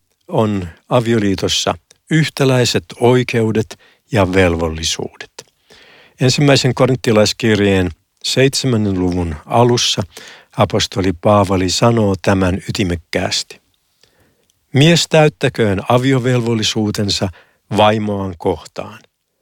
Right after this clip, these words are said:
samoin vaimo miestään kohtaan. Vaimon ruumis ei ole hänen omassa vallassaan, vaan miehen. Samoin ei miehen ruumis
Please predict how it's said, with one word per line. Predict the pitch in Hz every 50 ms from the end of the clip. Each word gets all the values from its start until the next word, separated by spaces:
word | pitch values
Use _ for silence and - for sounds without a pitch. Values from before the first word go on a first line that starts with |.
| _ _ _ -
samoin | - - 135 131 127 123 117 110 104 98 87
vaimo | 101 104 110 113 117 110 110 107 104 98 - -
miestään | 110 107 104 104 92 - - - 110 98 90 87 85
kohtaan. | - - 92 82 - - - - - 85 - - - _ _ _ _ _ _ _ _ _ _ _ _ _ _ _ _ _ _ _ _ _ -
Vaimon | 117 117 131 147 143 135 127 117 104
ruumis | - - 104 123 127 127 123 123 123 117 - - - _ _ _ _ _ _ - -
ei | 151 139 135
ole | 127 127 127
hänen | 104 104 113 101 98 92 -
omassa | - 117 123 131 127 113 - - - 107
vallassaan, | 98 107 107 107 104 107 101 - - - - 107 101 98 98 95
vaan | 104 110 104 104 104
miehen. | 107 113 127 131 110 92 78 - - - _ _ _ _ _ _ _ _ _ _ _ _ - - - - - -
Samoin | - - 127 123 123 123 120 120
ei | 117 110 104
miehen | 101 107 120 131 123 104 101 113 104
ruumis | - 113 117 117 110 107 104 104 95 - -